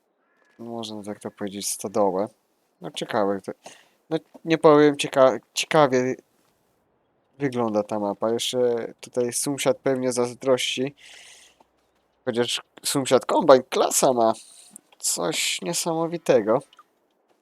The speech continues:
Można tak to powiedzieć. Coś niesamowitego. I co? No, kombajn, klasa ma, ale tutaj, no, po prostu jest powiew tego, tej nowości.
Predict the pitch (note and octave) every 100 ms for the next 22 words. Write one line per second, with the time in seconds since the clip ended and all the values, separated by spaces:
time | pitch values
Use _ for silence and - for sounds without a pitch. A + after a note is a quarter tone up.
0 | _ _ _ _ - A2+ G#2+ G#2+ A2 -
1 | A#2 - A2 G#2 A2 D3 - _ _ _
2 | _ _ _ - - C3 C3+ C3+ B2+ C3
3 | B2+ - A#2 - A#2+ E3 - _ _ _
4 | _ _ _ _ _ - D3 E3+ E3+ -
5 | G#2 G2 B2 D#3 - _ _ - - G#3
6 | A3 G#3 F#3+ F#3 D#3+ E3 - E3+ F3 F3+
7 | F3+ F3+ F3 F3 G#3+ - F3+ E3+ - _
8 | - F3 F3+ - E3 - D#3+ D#3+ - G3
9 | F3 D3 B2 - - C3 B2 - - -
10 | C3+ C#3 C#3+ C#3+ C3+ - - -